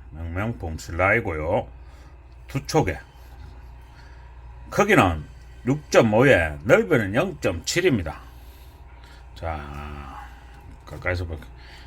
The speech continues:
보여드릴게요. 야, 확실히 단엽답게 신라는 단엽입니다. 맹맹품 신라는 단엽이고요. 단엽답게 딱 오가져갖고 얀다무치 생겼네.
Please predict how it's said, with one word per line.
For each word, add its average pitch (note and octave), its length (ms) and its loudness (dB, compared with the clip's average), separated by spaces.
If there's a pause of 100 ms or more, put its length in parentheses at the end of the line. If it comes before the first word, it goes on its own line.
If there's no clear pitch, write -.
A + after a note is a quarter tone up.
(360)
보여드릴게요. E2+ 800 -2 (1600)
야, D#2 840 -6 (1300)
확실히 F2 580 -6
단엽답게 F#2+ 1120 0
신라는 F2+ 600 0
단엽입니다. E2+ 1000 -2 (580)
맹맹품 E2+ 580 -6
신라는 E2+ 440 -4
단엽이고요. D2+ 960 -6
단엽답게 F#2 680 -8
딱 F2 300 -6
오가져갖고 F#2 920 -4
얀다무치 B2+ 600 -6
생겼네. C#3 320 -4